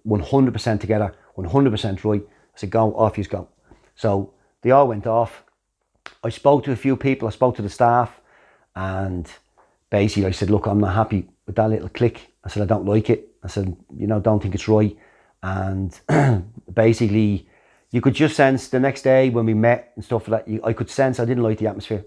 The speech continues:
I, I really sensed the kind of a, you know, if, if, as I said to you, if the players had come to me and had a go at me, or had a, had a pop at me or something like that, or said if they were unhappy, fine, like, you know, we would have dealt with that ground. But I thought it was very kind of,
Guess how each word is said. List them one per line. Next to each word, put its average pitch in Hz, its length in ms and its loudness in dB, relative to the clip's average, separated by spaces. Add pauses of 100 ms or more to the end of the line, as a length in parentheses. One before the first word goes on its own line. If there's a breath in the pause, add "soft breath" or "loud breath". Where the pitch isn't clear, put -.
I, 101 180 -6
I 110 60 2
really 117 340 4
sensed 113 320 -4
the 110 80 -4
kind 113 160 -4
of 104 100 -4
a, 107 140 -4 (640 loud breath)
you 107 60 -2
know, 110 220 4 (280)
if, 147 260 0
if, 170 160 0
as 170 160 4
I 151 60 0
said 160 180 2
to 156 80 -2
you, 131 60 0
if 113 80 -6
the 131 80 -2
players 147 240 0
had 120 120 -2
come 135 200 -4
to 120 100 -10
me 123 200 -4 (440)
and 104 100 -8
had 120 120 0
a 113 40 2
go 117 240 4
at 117 60 -2
me, 113 100 -2
or 110 60 -2
had 107 120 -4
a, 101 60 -8 (140)
had 107 140 -6
a - 40 -10
pop - 220 -2
at 127 80 -4
me 120 140 -4
or - 20 -6
something 113 240 -8
like 113 100 -2
that, 101 60 -6
or 98 180 -8 (140)
said 117 400 -2 (320)
if - 140 -8
they 110 80 2
were 117 180 4
unhappy, 123 420 -4 (460)
fine, 123 300 -2
like, 92 240 -10
you 104 160 -6
know, 113 140 -2
we 110 100 2
would 107 100 0
have 101 60 -6
dealt 110 140 0
with 101 100 -8
that 98 100 -6
ground. 113 220 0
But 101 100 -2
I - 20 -4
thought 107 180 0
it 104 40 -8
was 107 80 -2
very 120 300 2
kind 117 160 0
of, 101 160 -6